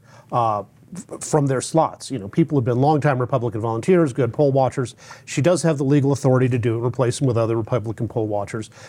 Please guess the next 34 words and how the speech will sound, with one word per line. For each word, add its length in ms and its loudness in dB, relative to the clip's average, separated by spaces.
But 100 2
there 100 4
was 160 0
no 160 2
cause, 420 2
like, 140 -2
the 80 -8
person 360 -2
had 260 -4
done 180 0
anything 400 -4
bad 420 0
or 260 -6
anything 360 0
at 80 0
all. 180 2
It 60 -6
was 140 -10
just 260 -6
this, 400 -2
this 320 0
little 640 6
faction 680 -4
she 220 -8
now 240 0
has 440 -2
demand, 500 4
she 140 -6
demands 380 2
that 100 -4
everything 500 0
be 200 -4
so 280 2
tightly 560 -4